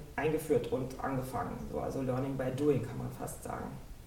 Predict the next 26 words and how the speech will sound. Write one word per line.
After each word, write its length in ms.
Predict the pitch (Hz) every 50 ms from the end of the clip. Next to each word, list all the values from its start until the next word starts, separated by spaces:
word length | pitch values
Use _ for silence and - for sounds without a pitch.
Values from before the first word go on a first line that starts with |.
| - - - - - - - 160
Parallel 380 | - 151 143 147 147 143 151 156
dazu 320 | 160 156 160 160 156 135
wurde, 520 | 143 151 156 156 143 - - - - - -
äh, 40 | -
die 60 | 143
Schule 320 | 143 - - 165 156 151 151
er-, 380 | - - - - - 147 143
hat 120 | 139 139 -
einen 220 | - 135 131 -
Erweiterungsbau 880 | - 131 127 139 147 160 - 202 190 190 185 - - - 175 185 185 180
bekommen. 460 | 175 175 175 - 180 180 175 180 180
Also 160 | - 151 151
es 100 | 151 -
war 160 | 147 147 147 143
ein 180 | 143 143 147 147 - - - - - - - - - - -
Dreck 340 | - 147 151 156 156 - -
und 180 | 160 151 156 -
Chaos. 680 | - - 143 156 180 - - 190 190 190 - - -
Also 160 | - 147 151
ich 100 | 151 147
sag 240 | - - 147 143 147
immer, 260 | 151 151 143 143 147 - - - - - - - - - - -
innere 340 | - 170 175 175 175 170 165
und 220 | 156 160 165 -
äußere 460 | - - 170 185 - - - 185 180
Baustellen. 720 | 165 165 170 175 185 - - - 180 175 180 185 190 185 190